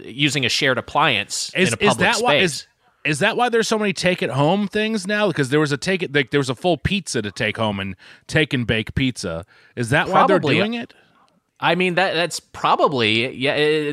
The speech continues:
Speaker 1: the, something of an adjustment to our current times. Um,
Speaker 2: Mm-hmm.
Speaker 1: but yeah, it, it, I, I will. That, all that said, it, it was a delightful breakfast taco. Uh, Jason, let's, let's go to you. What did you get for the A M side at seven eleven?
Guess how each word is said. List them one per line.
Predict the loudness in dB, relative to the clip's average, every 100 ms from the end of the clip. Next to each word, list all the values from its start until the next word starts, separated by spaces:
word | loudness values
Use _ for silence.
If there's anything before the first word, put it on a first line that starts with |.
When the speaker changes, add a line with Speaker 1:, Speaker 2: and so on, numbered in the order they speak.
| -6
Speaker 1:
the, | -6 -8 -6
something | 0 0 2 0
of | 0
an | -2
adjustment | -2 -2 -4 -6 -4
to | -2
our | -2
current | -2 -4 -4
times. | -6 -6 -6 -8 -10 -14 -20 -20 -20 _
Um, | 0 0 0
Speaker 2:
Mm-hmm. | -2
Speaker 1:
but | 0
yeah, | 0 0
it, | 0 -4
it, | -6 -8 -12 -4
I, | -2
I | 0 0
will. | 0 -4
That, | 0 0 0 -4 0
all | 2
that | 2 0
said, | 0 0 0 -4 -6
it, | -6 -6 -2
it | -2
was | 2 0
a | 0
delightful | 0 0 0 -2 -4
breakfast | -2 -2 -4 -4
taco. | -2 -2 -2 -6 -6 -10 -20 -20 _ _
Uh, | 0 2 2
Jason, | -2 0 0 0 -2
let's, | 0 0 -2 -4
let's | -2 -2 0
go | 0
to | 0
you. | 0 0 0
What | 0 0
did | 0 -2
you |
get | -2 -2
for | -2 -2 0
the | -2 -2
A | 0 2 2
M | -2
side | -4 -4 -4
at | -6
seven | -4 -4 -4
eleven? | -8 -12 -18